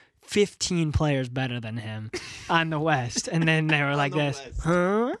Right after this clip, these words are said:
Speaker 1: at the end. <laughs>
Speaker 2: <laughs> That's so
Speaker 1: So
Speaker 2: good.
Speaker 1: he, he's like, "I'm gonna get you." Yeah. <clears throat>
Speaker 2: Yeah.
Speaker 1: Everyone on his team's like, "Let's fight everyone."
Speaker 2: Is
Speaker 1: They're,
Speaker 2: he the
Speaker 1: they
Speaker 2: best player on the
Speaker 1: Yeah.
Speaker 2: Grizzlies? Okay.
Speaker 1: He is really good point guard.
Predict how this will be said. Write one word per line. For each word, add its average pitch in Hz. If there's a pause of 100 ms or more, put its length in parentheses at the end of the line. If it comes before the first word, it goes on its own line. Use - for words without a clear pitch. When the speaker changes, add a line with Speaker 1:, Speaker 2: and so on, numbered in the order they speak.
(100)
Speaker 1:
at 202
the 190
end. 214 (140)
<laughs> 233
Speaker 2:
<laughs> 170
That's 214
so 143
Speaker 1:
So 180
Speaker 2:
good. 135
Speaker 1:
he, 233
he's 208
like, 139
"I'm 262
gonna 170 (140)
get 233
you." 190 (200)
Yeah. 240 (140)
<clears throat> 370 (600)
Speaker 2:
Yeah. 202
Speaker 1:
Everyone 220
on 208
his 180
team's 175
like, 135
"Let's 240
fight 185
everyone." 151
Speaker 2:
Is 170
Speaker 1:
They're, -
Speaker 2:
he 240
the 208
Speaker 1:
they 190
Speaker 2:
best 156
player 151
on 120
the 120
Speaker 1:
Yeah. 110
Speaker 2:
Grizzlies? -
Okay. 117
Speaker 1:
He 175
is 165
really 151
good 131
point 113
guard. 104